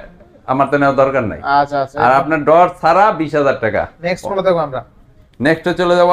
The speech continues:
Speaker 1: আপনার ইউজ কিছু আছে Samsung।
Speaker 2: আচ্ছা।
Speaker 1: Samsung একবারে কম রেঞ্জের একটা ফোন,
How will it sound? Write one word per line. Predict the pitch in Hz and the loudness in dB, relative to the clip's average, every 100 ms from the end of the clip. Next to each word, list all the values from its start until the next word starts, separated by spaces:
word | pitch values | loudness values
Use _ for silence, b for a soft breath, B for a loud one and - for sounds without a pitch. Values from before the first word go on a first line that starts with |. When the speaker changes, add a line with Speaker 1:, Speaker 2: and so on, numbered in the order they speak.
| 170 | 2
Speaker 1:
আপনার | 175 175 170 | 0 0 2
ইউজ | 165 170 170 - | 2 0 -4 -6
কিছু | 160 170 | 0 2
আছে | 160 165 165 | 2 0 -2
Samsung। | 147 143 139 123 185 | 0 0 0 -4 -4
Speaker 2:
আচ্ছা। | 190 - _ 135 135 | -10 -20 _ -6 0
Speaker 1:
Samsung | 143 147 165 160 | 0 0 0 0
একবারে | 151 160 170 165 | 0 2 2 2
কম | 160 165 147 156 156 | 0 -2 -6 -8 -2
রেঞ্জের | 170 170 180 165 | 0 2 0 0
একটা | 165 | 0
ফোন, | 135 139 | 0 -2